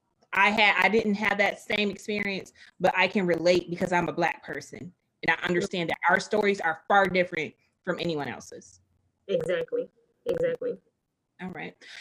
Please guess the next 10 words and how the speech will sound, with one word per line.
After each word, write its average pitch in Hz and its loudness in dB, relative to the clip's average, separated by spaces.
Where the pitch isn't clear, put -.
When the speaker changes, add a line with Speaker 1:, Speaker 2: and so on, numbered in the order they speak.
Speaker 1:
Now, 226 6
um, 226 4
do 226 0
you 269 0
have 233 4
any 214 0
advice 196 0
for 190 -2
other 196 -2
writers? 226 0